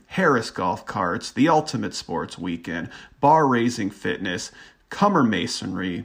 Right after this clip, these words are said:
and last but not least, Advanced Wellness Center. Want to ask the listening audience a huge favor. If you're listening to this on Apple Podcasts, don't forget to like, follow, subscribe. Give me a five-star review.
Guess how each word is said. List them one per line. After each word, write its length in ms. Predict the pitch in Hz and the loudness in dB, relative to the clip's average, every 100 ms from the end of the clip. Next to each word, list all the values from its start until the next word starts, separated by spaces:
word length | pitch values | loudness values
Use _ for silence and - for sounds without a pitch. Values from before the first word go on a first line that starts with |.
| - | -8
and 220 | 110 101 104 | -6 -4 0
last 420 | 120 127 127 - | 0 0 -2 -4
but 160 | 110 | -6
not 400 | 107 101 101 - | -4 -4 -4 -8
least, 380 | 87 82 82 - - | -8 -8 -10 -12 -12
Advanced 800 | 92 101 104 107 110 117 - - _ - | -12 -10 -8 -6 -6 -8 -10 -18 _ -12
Wellness 640 | 98 92 92 95 90 - - | -6 -4 -4 -6 -8 -12 -14
Center. 400 | - 110 92 107 | -10 -8 -6 -6
Want 280 | 117 202 254 | 0 2 2
to 60 | |
ask 560 | 214 143 147 151 - - - - _ | 0 0 0 0 -6 -12 -20 -20 _
the 120 | - 113 | -4 -2
listening 720 | 110 135 - 151 143 135 - | 2 2 2 0 2 0 0
audience 600 | 101 101 113 92 85 80 | -2 0 0 -4 -6 -10
a 60 | - | -12
huge 420 | - 113 113 - | -8 -6 -6 -6
favor. 460 | - 92 92 90 98 | -10 -6 -4 -4 -6
If 120 | 123 | -4
you're 140 | 180 | -4
listening 440 | 160 156 - 131 120 | -2 -2 -2 -2 -2
to 60 | |
this 220 | 117 117 110 | -2 -4 -4
on 120 | 104 | -4
Apple 260 | 104 95 | -4 -6
Podcasts, 760 | - 98 98 - - 85 92 - | -8 -6 -6 -8 -8 -8 -8 -8
don't 240 | 165 175 | -8 -6
forget 320 | 135 120 117 110 | -4 -2 -4 -6
to 60 | |
like, 480 | 95 101 104 104 104 | -6 -2 -2 -4 -8
follow, 520 | - 104 101 104 98 | -8 -4 -2 -2 -4
subscribe. 800 | - - - - 110 107 101 98 - - - - _ _ | -6 -10 -10 -6 -2 0 0 -2 -8 -18 -18 -20 _ _
Give 220 | - 233 | 0 2
me 100 | 220 | 4
a 80 | 139 | 2
five-star 680 | - 101 95 95 - 95 85 | 2 0 0 -2 -6 -4 -4
review. 580 | 82 123 87 69 53 | -4 -6 -6 -8 -10